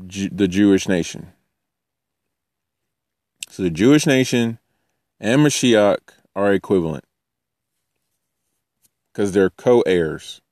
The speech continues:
They're both children of Hashem. Moshe, by the way, is equivalent to the entire Jewish nation.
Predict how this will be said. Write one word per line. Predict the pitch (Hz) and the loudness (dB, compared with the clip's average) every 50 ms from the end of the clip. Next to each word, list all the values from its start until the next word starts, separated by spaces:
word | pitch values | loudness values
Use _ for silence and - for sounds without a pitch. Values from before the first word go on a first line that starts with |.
| _ _ _ _ _ _ _ _ | _ _ _ _ _ _ _ _
They're | 95 95 92 | -4 -4 -4
both | 90 87 110 110 117 127 123 _ | -2 0 2 4 4 4 2 _
children | - - - 123 117 110 98 95 90 87 87 78 - | -4 -2 2 2 2 2 2 0 -4 -4 -6 -8 -6
of | - 85 85 | -4 -2 -2
Hashem. | 85 - - 76 65 - 82 90 _ _ _ _ _ _ _ _ _ _ _ _ _ _ _ _ _ _ _ _ _ - | -2 -4 -6 -8 -8 -10 -12 -18 _ _ _ _ _ _ _ _ _ _ _ _ _ _ _ _ _ _ _ _ _ -6
Moshe, | 95 98 104 117 151 175 175 - - 147 120 117 113 107 | -2 0 2 4 4 4 4 4 4 4 4 4 4 4
by | 107 107 104 | 2 2 2
the | 98 104 | 4 4
way, | 101 101 98 98 95 - - | 4 4 4 4 2 2 2
is | 92 98 95 | 0 2 2
equivalent | 92 90 - - - - 180 185 143 120 101 92 87 80 - - - _ _ _ _ _ _ _ _ _ _ _ _ _ | 0 0 -2 -4 0 2 4 4 4 4 2 0 -2 -4 -6 -10 -20 _ _ _ _ _ _ _ _ _ _ _ _ _
to | - - 135 127 117 | -6 0 2 2 4
the | 107 107 104 | 4 4 4
entire | 101 98 - 113 104 101 101 95 | 2 2 2 4 4 6 6 4
Jewish | 90 90 98 92 87 85 - | 4 2 2 2 2 2 0
nation. | 98 82 71 - - - - - 107 | -2 -4 -4 -6 -8 -12 -16 -20 -20